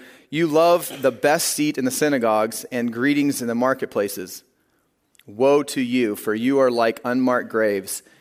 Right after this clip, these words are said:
and people walk over them without knowing it." Let's pray. God, we thank you for who you are. God, we ask that you would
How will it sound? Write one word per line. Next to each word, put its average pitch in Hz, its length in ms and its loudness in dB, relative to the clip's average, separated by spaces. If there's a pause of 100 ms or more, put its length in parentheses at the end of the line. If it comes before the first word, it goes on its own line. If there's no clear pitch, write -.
(200)
and 113 200 -6
people 139 360 0
walk 110 260 2
over 117 240 0
them 101 400 -6
without 98 380 -4
knowing 92 300 -10
it." 78 180 -16 (1040)
Let's 101 160 -14
pray. 101 240 -10 (2250)
God, 120 160 0
we 120 80 -2
thank 123 260 -2
you 123 80 -4
for 107 360 -6 (120)
who 120 80 -4
you 113 240 -4
are. 104 260 -4 (1500)
God, 110 100 -6
we 113 140 -4
ask 110 160 -4
that 113 100 -10
you 110 120 -4
would 101 180 -4